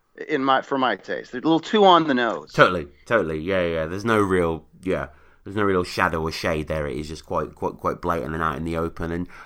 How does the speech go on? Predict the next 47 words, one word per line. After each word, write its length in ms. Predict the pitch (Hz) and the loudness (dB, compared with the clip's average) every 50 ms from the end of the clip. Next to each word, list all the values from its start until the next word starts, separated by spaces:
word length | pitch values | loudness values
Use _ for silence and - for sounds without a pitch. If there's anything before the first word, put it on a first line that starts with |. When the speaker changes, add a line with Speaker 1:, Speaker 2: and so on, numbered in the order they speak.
| - - | -4 4
Speaker 2:
um, 340 | - 107 113 113 117 120 139 | 6 8 8 8 6 6 6
Speaker 1:
Yeah. 360 | 143 143 131 117 101 87 87 - - - - | 6 8 8 8 6 4 0 -8 -14 -14 -4
Speaker 2:
you 140 | - 143 156 | 2 6 6
know, 160 | 160 143 139 - - | 8 8 6 4 0
uh, 160 | 90 123 123 - - - - - - - - - - - | -2 -4 -4 -4 -6 -10 -14 -14 -16 -18 -20 -20 -8 -6
a-, 320 | - - - - 190 202 - 180 | -6 -2 2 2 4 4 4 4
as 140 | 196 208 | 4 4
it 100 | 196 190 | 4 4
moves 260 | 165 170 165 143 131 135 | 6 6 4 6 6 6
on, 320 | 117 107 107 107 113 113 - _ | 6 6 6 2 0 -4 -8 _
you 120 | - 123 123 | -6 -4 -2
know, 200 | 113 101 95 98 | 0 0 0 2
I, 260 | - 110 123 123 98 | 2 2 2 2 0
I 40 | 127 | -2
do 100 | 120 135 | -4 -6
think 160 | 131 127 120 | -8 -6 -6
Hetfield 280 | 120 98 - 110 101 95 | -6 -6 -6 -8 -6 -6
gives 160 | 104 90 95 | -8 -6 -6
a 60 | 98 | -6
really 280 | 95 101 101 98 95 90 | -4 -4 -2 -4 -4 -4
good 160 | 101 95 - | -6 -8 -8
performance 500 | 92 - - 98 92 85 87 76 - - | -8 -12 -10 -10 -8 -8 -8 -10 -10 -10
here. 320 | 95 87 85 82 82 85 - - _ _ _ - | -8 -8 -6 -6 -8 -8 -12 -16 _ _ _ -6
And, 380 | - 92 95 92 92 92 87 | -4 -4 -4 -4 -6 -8 -6
um, 440 | 98 95 92 92 90 90 90 92 - - | -6 -4 -2 -4 -4 -4 -6 -10 -12 -12
it, 300 | - - - - - - _ - | -12 -12 -12 -12 -14 -18 _ -14
uh, 100 | 135 143 - - - - _ _ _ | -14 -14 -14 -20 -20 -20 _ _ _
<laughs> 600 | 185 - - - - - - - - - - _ - | -6 -4 -4 -8 -12 -12 -16 -20 -20 -20 -20 _ -4
you 120 | 170 185 | -2 0
know, 120 | 175 165 | 0 0
in 240 | - - - 147 180 | -2 -4 -6 -8 -4
terms 260 | 156 208 226 202 190 | 0 0 0 0 0
of 80 | 175 175 | -2 -4
the, 300 | 180 185 185 190 185 180 | -2 -2 0 0 0 0
um, 480 | 175 170 170 170 170 170 147 - 139 120 | 2 2 2 0 0 -4 -6 -8 -4 2
rhythm 300 | 170 185 185 170 170 151 | 2 2 2 2 -2 -4
section, 580 | - - 147 - - - - 117 87 80 - - _ | -2 -2 -4 -4 -4 -6 -8 -8 -8 -10 -12 -14 _
like, 220 | - 117 117 98 - - | -2 -2 -2 -2 -4 -8
a 100 | - 123 | -8 -2
lot 140 | 156 165 165 | 0 2 2
of 60 | 143 151 | 2 0
people 160 | 156 127 135 | -4 -6 -6
talk 220 | - - 165 160 - | -2 0 -2 0 2
about 220 | - 131 110 90 | 4 2 4 4
Lars's 380 | 110 104 101 101 85 92 90 85 | 2 2 2 0 -2 -4 -12 -8
drum 280 | - 107 101 98 95 | -2 -2 -2 0 -2
sound. 320 | 92 - 104 92 90 92 | -4 -4 -4 -2 -4 -4